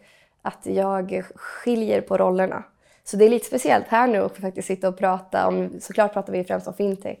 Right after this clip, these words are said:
och så, men också att prata om min andra roll. Ehm, men jag tror att det är väldigt positivt i min roll som liksom ungdomspolitiker att ha med det här näringslivsperspektivet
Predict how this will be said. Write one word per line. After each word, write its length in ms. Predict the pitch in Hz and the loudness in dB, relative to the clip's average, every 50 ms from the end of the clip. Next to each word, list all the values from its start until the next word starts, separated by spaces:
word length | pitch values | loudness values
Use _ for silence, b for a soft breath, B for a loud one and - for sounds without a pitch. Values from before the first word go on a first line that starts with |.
| - | -12
och 240 | - - - - B B B B B B | -10 -8 -8 -8 B B B B B B
så, 200 | - - - 180 | -8 -4 -2 0
men 160 | 190 190 190 | 2 2 2
också 220 | 190 185 190 - 190 | 2 0 -2 -4 -6
att 100 | 185 - | -6 -2
prata 340 | - 190 185 185 - 202 | -4 -4 -4 -2 -4 -6
om 100 | 190 185 | -4 -2
min 120 | 185 185 196 | -2 -4 -2
andra 280 | 196 196 202 220 240 | -2 -2 -2 0 0
roll. 240 | 233 214 - - 208 - b b b b b b b b b _ | 0 -2 -2 -4 -6 -8 b b b b b b b b b _
Ehm, 800 | 208 196 190 190 190 190 190 190 190 190 190 190 190 190 202 208 208 - _ _ _ _ | -4 -4 -2 -2 -2 -4 -4 -4 -6 -6 -6 -8 -8 -8 -10 -12 -14 -18 _ _ _ _
men 160 | - 202 208 202 | 0 2 2 2
jag 140 | 208 208 208 | 2 0 0
tror 300 | - 226 214 214 208 202 | 0 0 2 2 2 0
att 180 | 196 196 - | -2 -4 -4
det 220 | - 196 196 196 196 | -2 0 2 2 2
är 60 | 190 | 2
väldigt 280 | 185 196 196 226 - - | 4 2 2 0 -2 -4
positivt 840 | - 185 - - 196 185 - 202 214 233 262 - - _ _ - _ | -6 -8 -6 -8 -12 -8 -4 -2 -2 -2 -4 -6 -14 _ _ -12 _
i 160 | 226 196 190 | -4 -2 -2
min 240 | 190 190 190 190 190 | 0 -2 -2 -2 0
roll 240 | 190 185 185 185 185 | 0 0 0 -2 -4
som 400 | - - 190 185 185 190 185 B B B B B B B B B B | -4 -2 -2 0 0 -2 -6 B B B B B B B B B B
liksom 260 | - 196 - 208 190 - | -4 0 2 2 2 4
ungdomspolitiker 1800 | - 202 190 185 190 190 185 185 185 185 - - - - - 202 196 202 202 196 196 190 - - 196 196 214 214 208 - 233 226 - 220 214 208 202 | 4 4 4 4 4 2 2 0 -2 -4 -8 -10 -10 -6 -2 -2 0 0 0 0 -2 -4 -4 0 2 2 2 2 -2 -6 -6 0 2 2 2 2 2
att 340 | - 180 190 190 - - | 0 -2 -4 -6 -10 -10
ha 140 | - - 190 | -2 0 2
med 260 | 190 196 208 240 262 | 4 4 4 4 2
det 60 | 247 233 | 2 2
här 120 | 220 196 | 0 0
näringslivsperspektivet 1600 | 190 190 185 185 185 185 - - 196 196 - - - - 196 185 - 196 185 - - 190 185 185 180 190 208 240 254 - _ - | 0 -2 -2 -4 -6 -8 -6 -8 -8 -8 -8 -10 -12 -12 -12 -10 -8 -10 -10 -8 -4 -2 -2 0 0 0 0 -2 -2 -8 _ -20